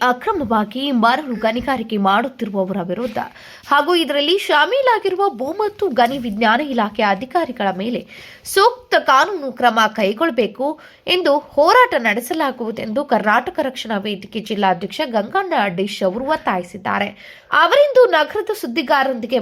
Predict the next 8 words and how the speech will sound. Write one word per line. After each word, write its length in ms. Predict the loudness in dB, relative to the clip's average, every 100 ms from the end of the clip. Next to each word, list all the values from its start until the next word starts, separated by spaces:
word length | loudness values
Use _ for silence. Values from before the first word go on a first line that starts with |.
| 0
ಮಾತನಾಡುತ್ತಾ, 640 | -4 -2 -2 0 -2 -6 -8 -12 -20 _
ಜಿಲ್ಲೆಯ 380 | -4 0 2 2 2
ಸಿಂಧನೂರು 540 | -2 -2 -2 0 0 0
ತಾಲೂಕಿನ 560 | 2 2 0 -2 0 0 0
ಗೋಮರ್ಸಿ 560 | 0 0 2 0 0 -4
ಸಮೀಪದ 600 | -4 -6 -6 -4 -2 0
ಸರ್ವೆ 360 | 0 0 -2 -4
ನಂಬರ್ 360 | -4 -2 -4